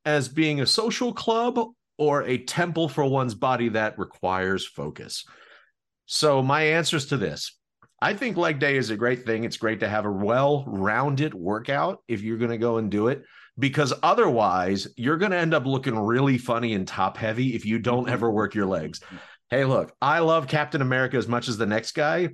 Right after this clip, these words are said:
but I was just watching that movie, The Gray Man, with Chris Evans,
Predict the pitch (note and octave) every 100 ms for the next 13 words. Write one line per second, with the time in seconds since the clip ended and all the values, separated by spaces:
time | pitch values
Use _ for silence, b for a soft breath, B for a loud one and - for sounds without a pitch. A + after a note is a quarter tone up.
0 | - A#2 C#3 G3 C#3 D#3+ C3 B2 C3+ C3+
1 | C#3+ A#2+ A2+ A2+ G#2 A2+ A#2 F#2 D#2+ D2+
2 | D#2+ - E2 E2+ A2 B2 G#2+ F2+ D2+ D#2+
3 | A#2 - _ F2+ F2 E2+ E2 - b b
4 | - E3 D#3 G2+ E2 D#2 G2